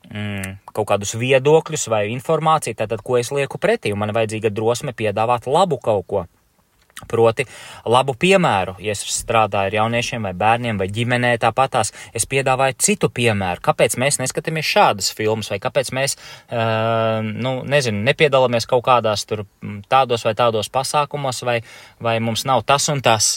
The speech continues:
ja? Nu, tāds konkrēti piemēri katrā ģimenē var atrast, ja? Jo ģimene ir tā,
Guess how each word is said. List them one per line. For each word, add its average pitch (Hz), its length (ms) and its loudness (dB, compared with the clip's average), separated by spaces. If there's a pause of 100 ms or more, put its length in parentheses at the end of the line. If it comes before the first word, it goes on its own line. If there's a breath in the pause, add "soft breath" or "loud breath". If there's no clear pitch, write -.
(140)
ja? 139 220 0 (100)
Nu, 123 160 -8 (240)
tāds - 240 -14
konkrēti 120 400 -2
piemēri 120 300 -2
katrā 113 260 -2
ģimenē 107 400 -2
var 123 140 4
atrast, - 340 -10
ja? 101 160 -6 (320 loud breath)
Jo 104 160 -2 (240)
ģimene 131 400 2
ir - 80 -6
tā, 127 160 4